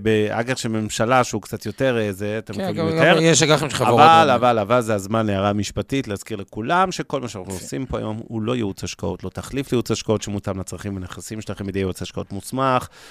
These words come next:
Speaker 1: אני נזכיר פה והזכרנו ונזכיר עוד, אה, כל מיני ש-, דוגמאות של מניות. צאו מנקודת הנחה שכל המניות האלה שמוזכרות בערב, אנחנו מחזיקים בתיקי הלקוחות של אינבסטור שלוש מאות שישים, או בתיקי השקעות קופות הגמל, הפנסיה, השתלמות, קרנות הנאמנות, תעודות הסל וכולי, והקרנות המרחיקות של מיטב ו-, אה, שלי.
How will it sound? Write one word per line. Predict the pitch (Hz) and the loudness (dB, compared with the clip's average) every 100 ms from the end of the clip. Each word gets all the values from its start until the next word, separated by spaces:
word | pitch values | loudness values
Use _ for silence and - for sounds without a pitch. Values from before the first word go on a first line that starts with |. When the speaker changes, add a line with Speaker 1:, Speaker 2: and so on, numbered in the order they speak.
| - _ _ 107 | -20 _ _ -6
Speaker 1:
אני | 104 | -4
נזכיר | 101 98 - 143 127 | -2 -4 -2 0 4
פה | 131 | 2
והזכרנו | 104 98 - 131 127 | 2 0 2 4 4
ונזכיר | 107 101 - 123 107 | 2 0 0 0 2
עוד, | 107 101 | 0 0
אה, | 101 | -2
כל | 120 | -2
מיני | 113 101 | -4 -4
ש-, | - | -8
דוגמאות | 98 104 107 107 | -12 -4 -2 -2
של | |
מניות. | 107 101 104 123 120 - - | -2 0 4 6 4 2 -6
צאו | 117 | -6
מנקודת | 113 110 110 | -4 -4 -2
הנחה | 110 110 110 | -2 -2 -2
שכל | 113 101 117 | -4 -2 0
המניות | 120 113 110 | 2 2 2
האלה | 110 | 0
שמוזכרות | 107 113 - 110 107 - | 0 -4 -4 -2 -2 -2
בערב, | 110 107 | -2 -2
אנחנו | 104 98 120 | -4 -4 -6
מחזיקים | 107 117 - 127 | -6 -8 -4 -4
בתיקי | 123 117 127 | -2 -2 -2
הלקוחות | 113 120 110 113 | -2 -2 -2 -4
של | 120 | -4
אינבסטור | 107 110 110 | -6 -4 -4
שלוש | 104 110 - | -2 -4 -4
מאות | 104 | -6
שישים, | - 104 147 151 147 - - - - - | -4 -4 0 2 0 -4 -14 -20 -2 4
או | 175 | 6
בתיקי | 165 147 - | 6 2 4
השקעות | 147 - 139 - | 4 4 0 2
קופות | 127 131 | -2 -2
הגמל, | 135 135 131 | 0 2 2
הפנסיה, | 120 127 123 | 2 0 0
השתלמות, | 123 - 120 120 | -2 -2 -2 0
קרנות | 123 117 113 | 2 2 2
הנאמנות, | 110 110 113 113 | 2 2 0 -2
תעודות | 113 104 104 | -4 -4 -4
הסל | 98 107 101 | -4 -2 -2
וכולי, | 98 107 107 | -4 -2 -2
והקרנות | 101 104 101 | -2 -4 -4
המרחיקות | 98 98 - 107 - | -4 -8 -8 -8 -6
של | 98 | -8
מיטב | 95 101 92 | -6 -6 -6
ו-, | 90 92 | -6 -6
אה, | 92 92 - 90 87 90 90 | -6 -6 -8 -8 -8 -10 -10
שלי. | - 110 165 | -8 -2 0